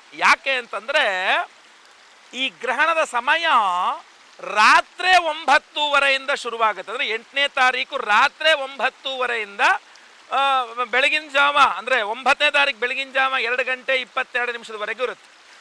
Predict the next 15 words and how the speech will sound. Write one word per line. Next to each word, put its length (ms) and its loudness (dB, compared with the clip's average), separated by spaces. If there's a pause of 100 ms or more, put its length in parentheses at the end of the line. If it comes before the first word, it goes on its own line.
(120)
So, 140 -2
ರಾತ್ರಿ 560 2
ನಡೆಯುವಂತಹ 840 2
ಸೂರ್ಯಗ್ರಹಣಗಳು, 1040 -4
ಹಗಲು 480 -2
ನಡೆಯುವಂತಹ 600 -2
ಚಂದ್ರಗ್ರಹಣಗಳು 1080 -8 (420)
ಗೋಚಾರ 460 0
ಇರೋದಿಲ್ಲ. 840 -2 (500)
ಗೋಚಾರ 480 4
ಇರೋದಿಲ್ಲ 580 0
ಅಂದಾಗ 440 0
ಅದರ 200 0 (160)
ಆಚರಣೆ 680 0
ಇರೋದಿಲ್ಲ. 560 -8